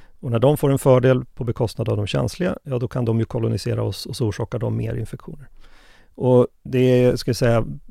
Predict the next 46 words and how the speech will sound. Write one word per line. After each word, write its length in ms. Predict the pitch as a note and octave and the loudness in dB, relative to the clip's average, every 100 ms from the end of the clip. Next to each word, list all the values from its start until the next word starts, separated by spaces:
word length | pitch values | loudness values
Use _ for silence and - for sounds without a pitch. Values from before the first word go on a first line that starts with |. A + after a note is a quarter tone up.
| - | -16
Sveriges 760 | - - C3+ D#3+ D3+ - - - - - - | -8 -2 0 0 -2 -2 -8 -10 -12 -16 -16
väldigt 680 | C3+ C3 A#2 A2+ - - - - - A3+ | -4 -2 0 -2 -6 -10 -10 -14 -20 -18
bra 560 | C3+ G#2+ D3+ E3+ C3 G2+ - - | -10 -2 0 2 2 0 -4 -12
<laughs> 200 | C#3+ A#2+ | -8 -6
användning 540 | - - A#2+ A#2+ C3+ B2+ | -4 -2 2 2 2 2
av 100 | A#2 | 0
antibiotika 680 | B2+ A#2 A2+ A#2 - A2+ | -2 -2 -4 -4 -6 -4
under 420 | A2+ A#2 A#2 A2+ - | -2 -2 0 -2 -2
många 460 | B2+ C#3+ A#2 D#3+ - | 0 0 2 0 -4
år, 300 | G#2+ G#2+ A2+ | -4 -6 -8
alltså 200 | A2 A2 A#2 E3+ - - | -10 -12 -12 -14 -14 -12
årtionden, 680 | F3+ A#2+ - D#3 C#3+ A2+ - - - - - | -8 -6 -6 -4 -2 -2 -4 -10 -16 -16 -14
som 220 | - B2+ A#2 | -8 -2 0
har 80 | |
gjort 320 | A2 D#3+ - C3 | 2 0 -2 -4
att 140 | - | -4
vi 80 | A2 | -4
sitter 460 | - E2 - C#3+ | -4 -8 -8 -6
i 60 | A#2+ | -4
den 300 | G#2+ A2 G#2 - - | -4 -4 -6 -10 -8
väldigt 240 | A2 - | -8 -6
bra 240 | - E3 C#3 | -4 -2 -2
sitsen 360 | A#2 - A#2+ | -6 -10 -12
som 140 | A#2+ B2 | -8 -6
vi 80 | |
gör. 260 | E3 - - - - - - - | -4 -4 -6 -14 -20 -20 -20 -12
För 120 | - | -2
att 120 | A#2+ | -2
till 100 | - | -2
skillnad 540 | A#2 D3 C3 B2+ F#3 D#3+ | -2 2 2 0 -2 -2
från 140 | D#3 | 0
många 260 | C#3+ A#2+ A2+ | 2 2 4
andra 340 | A2 A2+ D3+ | 2 2 0
såna 160 | - G#2 | 0 -2
här 80 | A2+ | -2
globala 480 | A2+ G#2 A2 G#2+ | -2 0 0 0
problem 460 | - A#2+ A2+ G#2+ G#2+ | -2 -4 -4 -4 -4
så 200 | - A2+ | -4 -4
spelar 380 | - A#2+ A2+ E3 | -2 -2 0 0
det 60 | |
väldigt 400 | A2+ B2+ B2 D#3+ | 2 2 0 -2
stor 200 | - A#2 | -4 -6
roll 200 | A2 A2 | -4 -4
vad 140 | A2+ A2+ | -4 -6
vi 60 | |
gör 460 | G#2+ D3 D#3+ A2 G#2+ | -4 -4 -2 -4 -8